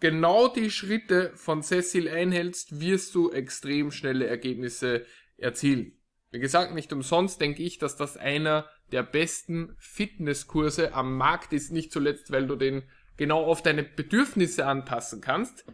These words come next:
in diesem Fall Gewichtsreduktion für Einsteiger,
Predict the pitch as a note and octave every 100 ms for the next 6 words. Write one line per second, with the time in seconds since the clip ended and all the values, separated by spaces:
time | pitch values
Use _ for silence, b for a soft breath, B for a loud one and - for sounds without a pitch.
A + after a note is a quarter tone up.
0 | - - B2 B2+ B2+ A#2+ A#2+ A2 b b
1 | b - C3+ C3 C3 - B2 A#2+ - A#2
2 | A2+ A2 D3 A3 - A2 A#2 E3 A3